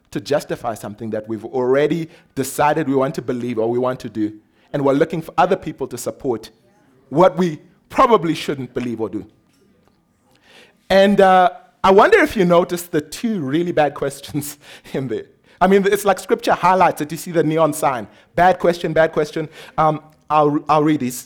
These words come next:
Verse twenty-five says, "An expert of the law stood up to test Jesus."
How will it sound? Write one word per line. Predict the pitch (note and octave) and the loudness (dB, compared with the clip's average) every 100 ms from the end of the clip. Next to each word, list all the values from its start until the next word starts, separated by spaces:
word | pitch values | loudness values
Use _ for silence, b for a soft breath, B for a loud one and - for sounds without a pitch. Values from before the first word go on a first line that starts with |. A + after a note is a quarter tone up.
| - | -18
Verse | - C3+ D#3+ | -6 2 2
twenty-five | D#3 G3 E3 D3 D#3 D3 | 2 -2 -2 0 -2 0
says, | D3+ C#3 - b b | -2 -4 -6 b b
"An | D#3 E3 | -6 -4
expert | G3 - | -2 0
of | G#3 C#3+ | -2 0
the | C#3+ | 0
law | D#3 D#3+ | 2 2
stood | E3 - - G#3+ - | -2 -12 0 0 2
up | D#3 - - - | -2 -2 -14 -16
to | - | -16
test | - - D#3+ - - | -10 -6 -6 -8 -20
Jesus." | - A2+ G2 - - | -14 -14 -14 -18 -20